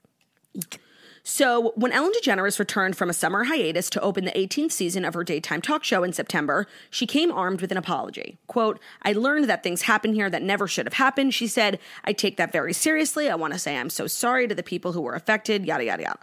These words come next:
Speaker 2: Viewers did tune in for her apology.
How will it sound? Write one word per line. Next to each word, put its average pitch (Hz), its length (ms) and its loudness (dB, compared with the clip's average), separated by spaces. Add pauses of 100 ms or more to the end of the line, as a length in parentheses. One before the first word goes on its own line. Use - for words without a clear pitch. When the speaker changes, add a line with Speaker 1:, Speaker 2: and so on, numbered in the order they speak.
(600)
Speaker 2:
Viewers 330 480 2
did 262 240 0
tune 254 180 4
in 214 120 0
for 208 120 0
her 185 140 4
apology. 165 640 0